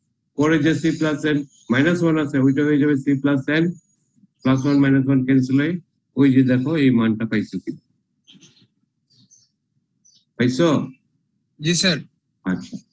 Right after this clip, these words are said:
Speaker 1: এবার আসলে দ্বিতীয় টার্মে C plus N আছে, এখানে আমার কিছুই করার দরকার নেই, just coefficient আমি put করে দিলাম। ওই যে দেখো N, C plus N, C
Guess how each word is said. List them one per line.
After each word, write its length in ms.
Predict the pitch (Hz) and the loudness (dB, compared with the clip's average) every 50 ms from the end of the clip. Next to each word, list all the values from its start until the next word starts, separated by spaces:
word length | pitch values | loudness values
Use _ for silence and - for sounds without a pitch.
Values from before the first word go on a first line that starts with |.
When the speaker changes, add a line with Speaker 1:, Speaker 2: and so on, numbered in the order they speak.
| _ _ _ _ _ _ - 120 | _ _ _ _ _ _ -2 0
Speaker 1:
এবার 160 | 127 131 143 139 | 2 2 2 2
আসলে 200 | 131 - 165 147 131 | 0 0 -2 -2 0
দ্বিতীয় 400 | 151 139 127 - - - 160 160 151 131 | 0 -2 -2 -4 -6 -2 0 0 0 2
টার্মে 260 | 139 127 120 113 107 95 90 - | 2 2 2 2 0 -2 -4 -4
C 20 | - 147 143 131 | -4 -2 -2 0
plus 200 | 147 143 139 127 143 143 135 | 0 0 0 0 0 2 2
N 20 | 135 131 | 2 2
আছে, 200 | 127 - - 131 - _ _ _ _ - | 0 -2 -6 -8 -12 _ _ _ _ -8
এখানে 180 | 101 - 135 135 147 | -2 0 2 2 2
আমার 120 | 156 151 139 - - - | 0 -2 -4 -6 -6 -4
কিছুই 360 | 151 156 151 - - 220 226 - 190 | -4 -4 -2 0 2 2 2 4 2
করার 200 | 185 170 165 143 143 | 2 2 2 0 0
দরকার 220 | 143 131 127 127 120 | -2 -2 0 0 0
নেই, 100 | 110 107 151 | 0 0 -2
just 160 | 160 151 - - | -2 -4 -4 -2
coefficient 400 | 143 127 127 127 131 131 123 120 120 | -2 0 0 2 2 0 0 0 -2
আমি 80 | 117 110 110 - | -2 -2 -4 -6
put 120 | 104 - - - | -8 -10 -8 -4
করে 160 | 98 95 92 82 | -4 -2 -2 -2
দিলাম। 180 | 87 - - - _ _ _ _ _ _ _ _ _ - | -4 -6 -8 -10 _ _ _ _ _ _ _ _ _ -2
ওই 80 | 147 151 139 | 0 2 2
যে 60 | 143 135 123 | 2 2 2
দেখো 180 | 120 110 123 117 120 127 127 127 127 127 | 0 -2 -2 -2 0 0 2 2 2 2
N, 40 | 123 - | 0 0
C 20 | - 120 117 - | -2 -4 -4 -4
plus 300 | 120 113 - 110 113 110 120 139 | -6 -6 -4 -4 -4 -2 -4 -4
N, 40 | 135 | -4
C 20 | 135 | -4